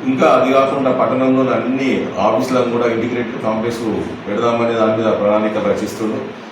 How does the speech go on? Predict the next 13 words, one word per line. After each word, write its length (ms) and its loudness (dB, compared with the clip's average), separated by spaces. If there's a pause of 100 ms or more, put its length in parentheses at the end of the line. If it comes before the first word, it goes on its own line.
(300)
త్వరలోనే 440 4 (160)
అన్ని 200 2
ఎస్టిమేట్ 320 -2
తీసుకొని 340 -2
ముఖ్యమంత్రి 480 -2
గారు 160 2
కలిసి 300 -2
రామాయంపేట 440 0
పట్టణంలో 680 -2
ఇంటిగ్రేటెడ్ 640 -2
షాపింగ్ 340 -2
కాంప్లెక్స్ 420 -2
కానీ, 240 -2